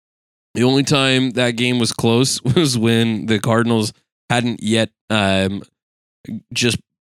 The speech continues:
completely blown them out of the water. I think it was seven to five, and, uh, in, in, at that point, it already looked like, "Oh, yeah, well, they got this free safety, you know, uh, handed to 'em, the Texans did, but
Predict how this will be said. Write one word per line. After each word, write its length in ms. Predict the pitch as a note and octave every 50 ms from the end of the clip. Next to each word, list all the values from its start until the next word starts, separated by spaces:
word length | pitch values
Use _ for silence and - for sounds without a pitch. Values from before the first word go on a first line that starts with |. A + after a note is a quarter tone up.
| _ _ _ _ _ _ _ -
completely 640 | - D3+ B2+ B2+ A#2+ B2+ C#3 C3+ B2+ F#2 A#2+ A#2+
blown 360 | G#2 F#2+ A2 A2+ A2 G#2+ G#2 G#2
them 140 | G#2 G2
out 200 | F#2+ F#2 F#2+ G2+
of 100 | G2 F#2+
the 80 | F#2 F#2
water. 380 | F2+ G2 G2 F#2+ F#2+ F#2+ F#2+ G2
I 60 | G2
think 180 | C3 C3+ A2+
it 40 | G#2+
was 140 | F2+ F#2 F2
seven 360 | - - - A#2 G#2+ G#2 G#2+ G2
to 60 | G2
five, 720 | - - G#2 G2 G2+ G2+ G2+ G#2 G#2 G#2 G#2 G#2 - - - _ _ _ _ _ _ -
and, 460 | - G#2 G#2 G2+ F#2+ F#2+ F#2 F2+ F2+
uh, 300 | F2+ F2 F2 F2 F#2 F#2 - -
in, 260 | A2 A2 G#2+ G2 - _ _ _ -
in, 220 | - G#2+ A2+ A#2 A2 - - - -
at 140 | A#2+ A2+ -
that 240 | B2 A#2+ G#2+ - -
point, 340 | - C3 A#2 A2 G#2 G2
it 80 | G2 F#2+
already 340 | F#2+ G2 F#2+ F#2+ F#2+ F#2 F2+
looked 220 | F#2+ G2 F#2+ -
like, 320 | G2 F#2 F#2+ F#2 F#2 - _ _ _ _ _ -
"Oh, 220 | C3 B2+ A#2 G#2+ - - - _ _ -
yeah, 200 | A#2+ A2+ A2 G#2+
well, 200 | G2+ G#2 G2+ G2
they 100 | G#2+ G#2
got 180 | B2 B2+ B2
this 160 | - C3 - -
free 300 | - - C#3 C3+ B2+ B2
safety, 800 | - - C3 A#2+ A#2+ A2+ - - A#2 A2+ A2 G#2+ G#2+ G#2 F#2+ - _ _ _ _ _ _ -
you 140 | - A2+ G#2+
know, 200 | G#2 G2+ G2 G2
uh, 400 | - - G#2 G#2 G2 G2+ G#2+ G#2+
handed 420 | E2+ B2 B2 B2+ A#2+ A2+ A2 G#2 -
to 120 | - A2+ G#2+
'em, 100 | G#2 G2+
the 60 | G2+
Texans 460 | - - G#2+ G2+ - A2 G#2+ G2 A2
did, 280 | F#2+ G#2 G2 G2 F#2 F2
but 160 | F#2+ F#2